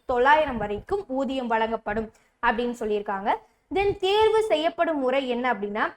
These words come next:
விண்ணப்பித்தார்கள் வந்து ரிட்டன் எக்ஸாம், ஸ்கில் டெஸ்ட் நடக்கும், அதுக்கப்புறம் நேர்காணல் கூட நடக்குங்க. So, விண்ணப்பிக்கும் முறை என்ன அப்படின்னா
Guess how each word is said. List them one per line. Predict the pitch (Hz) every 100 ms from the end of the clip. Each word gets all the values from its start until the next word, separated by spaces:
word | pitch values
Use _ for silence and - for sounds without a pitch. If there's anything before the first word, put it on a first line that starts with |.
| _ 262
விண்ணப்பித்தார்கள் | 320 392 427 392 339 277 233
வந்து | 208 208 311
ரிட்டன் | 233 262 269 - 415 349
எக்ஸாம், | 226 208 226 262 - -
ஸ்கில் | 330 392 415
டெஸ்ட் | 294 - 262
நடக்கும், | 233 208 - 254 -
அதுக்கப்புறம் | - 277 - 359 359 403 269
நேர்காணல் | 269 339 - 330 285 254
கூட | 233 233
நடக்குங்க. | 202 196 208 208 220 233 -
So, | _ 370
விண்ணப்பிக்கும் | 330 381 427 453 453 440 427 359
முறை | 277 294 320 269
என்ன | 254 262
அப்படின்னா | 208 208 202